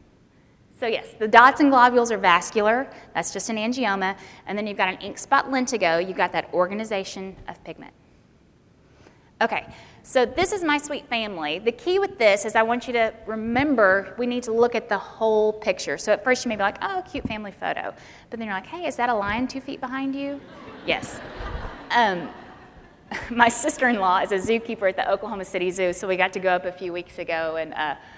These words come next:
watch her feed the lions. It was quite an experience. But anyhow, so look at the whole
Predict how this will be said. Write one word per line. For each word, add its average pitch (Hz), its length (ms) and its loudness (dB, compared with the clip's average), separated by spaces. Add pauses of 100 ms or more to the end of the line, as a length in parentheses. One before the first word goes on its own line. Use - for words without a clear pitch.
(260)
watch 196 240 0
her 196 80 -6
feed 185 220 -6
the 165 80 -2
lions. 156 340 -8
It 160 80 -8
was - 220 -6 (100)
quite 185 300 -4
an 156 80 -8
experience. - 840 -10 (120)
But 160 240 -2
anyhow, 202 280 2
so - 180 2
look 262 260 8
at 277 140 2
the 214 120 -2
whole 226 840 4